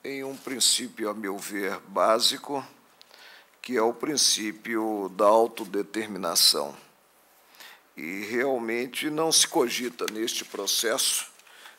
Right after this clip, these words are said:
de um pronunciamento judicial que possa implicar, compelir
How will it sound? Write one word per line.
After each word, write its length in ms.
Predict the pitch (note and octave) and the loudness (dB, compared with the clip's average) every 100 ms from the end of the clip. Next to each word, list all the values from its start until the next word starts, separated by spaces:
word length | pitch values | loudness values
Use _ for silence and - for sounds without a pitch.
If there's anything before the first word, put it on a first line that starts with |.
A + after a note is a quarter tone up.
| - | -20
de 140 | - D3 | -12 -10
um 100 | D#3 | -6
pronunciamento 1000 | D#3+ E3+ E3+ - D#3 C3 C#3+ F3 - C3 | -4 -2 -2 0 0 0 -4 -6 -6 -8
judicial 880 | B2 A#2 A#2 A#2 - F2 A#2+ D3+ D3 | -10 -8 -4 -2 0 4 4 4 0
que 180 | - | -6
possa 800 | D3 - D3+ D#3+ D3 - A#2 F#2 - _ _ - - - _ - | -12 -4 2 4 6 4 2 -2 -8 _ _ -20 -20 -20 _ -12
implicar, 1040 | C3 C#3+ - D3+ - A2+ D3 D#3 C#3+ - - | -10 -8 -6 -6 -2 4 6 6 4 -4 -10
compelir 640 | - F#3 E3 E3+ A#2+ C3+ B2+ | -4 -2 2 0 2 0 0